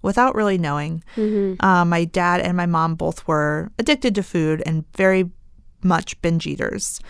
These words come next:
Speaker 1: Um, a reason for that, I think, is because my mother is Mormon. And in the Mormon culture, they do not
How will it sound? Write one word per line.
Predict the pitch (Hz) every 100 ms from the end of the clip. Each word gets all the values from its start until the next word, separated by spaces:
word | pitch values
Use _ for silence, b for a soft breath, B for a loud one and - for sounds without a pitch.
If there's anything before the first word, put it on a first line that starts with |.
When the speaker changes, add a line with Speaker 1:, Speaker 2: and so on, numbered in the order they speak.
| b b -
Speaker 1:
Um, | 180 165 160
a | 180
reason | 185 226 330 349 269
for | 226 180
that, | 160 151 147 - -
I | 175
think, | 165 - 247 165 - - - -
is | 170
because | - 175 170 170
my | 165
mother | 170 175 175
is | 165 170
Mormon. | 180 185 - 208 220 - - -
And | 180 185
in | 185
the |
Mormon | 180 180 180 175
culture, | - 165 - 165 165 180 -
they | 185 175
do | 165 175
not | 170 165 165 170